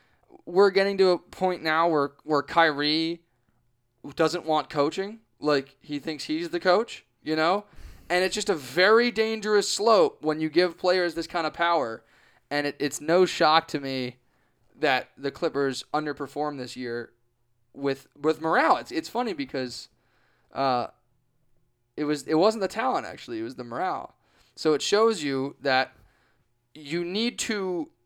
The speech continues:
how's a, how's a proper way to say this?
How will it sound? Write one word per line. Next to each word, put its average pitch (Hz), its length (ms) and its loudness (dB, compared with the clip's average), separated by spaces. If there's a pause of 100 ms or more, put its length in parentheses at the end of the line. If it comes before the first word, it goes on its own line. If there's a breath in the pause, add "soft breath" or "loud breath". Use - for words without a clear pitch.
(600 loud breath)
how's - 160 -20
a, - 240 -20
how's 135 140 -10
a 127 40 -10
proper 131 320 -2
way 123 120 -6
to 117 80 -14
say 120 180 -6
this? 92 240 -10